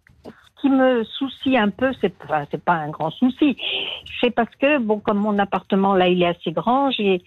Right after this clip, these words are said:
j'ai beaucoup de livres et j'ai beaucoup de C D, surtout de, de musique classique,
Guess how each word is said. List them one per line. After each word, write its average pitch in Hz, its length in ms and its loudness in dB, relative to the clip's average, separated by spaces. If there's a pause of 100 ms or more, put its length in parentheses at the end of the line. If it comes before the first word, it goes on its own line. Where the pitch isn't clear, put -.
(320)
j'ai 202 300 2
beaucoup 330 500 0
de 277 140 0
livres 330 500 2 (240)
et 233 160 0
j'ai 262 120 0
beaucoup 285 420 0
de 269 160 2 (160)
C 262 100 4
D, 214 300 2
surtout - 400 -6
de, 202 520 2
de 175 200 0
musique 220 400 0
classique, 220 420 -2